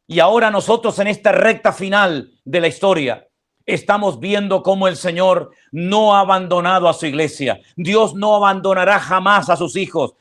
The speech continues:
Dios estará con nosotros, con nosotros todos los días hasta el fin del mundo. Dios nos va a sustentar, nos va a fortalecer, nos va a ayudar para que no decaiga nuestra fe. Así que ánimo, mis queridos hermanos. Unos están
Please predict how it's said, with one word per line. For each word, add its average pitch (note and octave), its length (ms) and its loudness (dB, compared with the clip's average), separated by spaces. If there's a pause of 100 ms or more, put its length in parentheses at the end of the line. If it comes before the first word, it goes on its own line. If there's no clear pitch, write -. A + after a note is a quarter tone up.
(140)
Dios G3 360 0
estará G3+ 360 2
con G#3 160 -4
nosotros, G3+ 640 -2 (240)
con G3 220 0
nosotros F#3+ 640 -4
todos A3 280 2
los F#3+ 140 0
días G#3 380 0 (120)
hasta G3 220 0
el F3 80 0
fin G3+ 200 -6
del F3 120 -2
mundo. F3+ 480 -4 (180)
Dios G3 440 0
nos F#3 200 -2
va G#3 100 4
a G3 80 -2
sustentar, F#3+ 760 0
nos E3+ 160 -4
va G#3+ 60 2
a G3+ 40 0
fortalecer, F#3+ 840 -2 (140)
nos F3+ 240 -2
va G#3+ 120 2
a A3 40 2
ayudar G3 600 2 (140)
para F#3+ 240 4
que F#3+ 120 -2
no G#3 140 -6
decaiga G3+ 460 0
nuestra F#3 300 -2
fe. G3 360 -2 (240)
Así G3 280 -4
que G#3+ 280 -2 (100)
ánimo, A#3+ 520 2
mis E3+ 180 -6
queridos E3+ 380 0
hermanos. C#3 560 -2 (580)
Unos B3+ 340 4
están A3+ 380 0